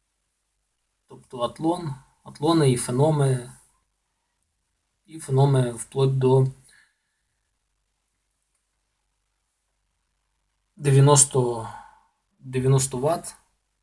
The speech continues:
Є Феноми Ікс шість, по-моєму, десять двадцять чи десять сорок. От. І, скажімо так,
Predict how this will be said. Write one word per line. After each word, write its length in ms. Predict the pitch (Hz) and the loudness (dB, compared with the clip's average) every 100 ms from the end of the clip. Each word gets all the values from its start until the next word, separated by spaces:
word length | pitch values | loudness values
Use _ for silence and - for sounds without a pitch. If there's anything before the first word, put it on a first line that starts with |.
| - | -8
Є 220 | 131 131 | 0 2
Феноми 680 | 127 135 135 131 123 113 110 - | 2 2 4 4 0 -4 -10 -18
Ікс 240 | 135 - | -8 0
шість, 560 | - - 202 196 - - - _ _ _ _ _ _ _ _ _ _ _ _ _ _ 123 - | 0 4 6 6 2 -6 -8 _ _ _ _ _ _ _ _ _ _ _ _ _ _ -20 -20
по-моєму, 380 | _ 139 147 135 | _ -2 2 4
десять 320 | 127 139 131 | 4 6 4
двадцять 540 | 123 156 170 - - - - | 2 -2 2 0 0 -12 -16
чи 100 | - | -12
десять 340 | 127 123 113 | -2 -2 0
сорок. 540 | - 170 156 131 - _ _ _ _ _ _ _ _ _ _ _ _ _ _ _ _ _ _ _ _ _ _ _ _ _ _ _ | 0 0 0 -4 -8 _ _ _ _ _ _ _ _ _ _ _ _ _ _ _ _ _ _ _ _ _ _ _ _ _ _ _
От. 320 | 127 135 - _ _ _ | -20 -18 -20 _ _ _
І, 260 | - 160 175 - - _ _ _ _ _ _ _ _ _ _ _ _ _ | -10 -2 -2 -2 -10 _ _ _ _ _ _ _ _ _ _ _ _ _
скажімо 360 | - 143 131 127 | -20 -6 -4 2
так, 340 | 175 131 - | 2 0 -6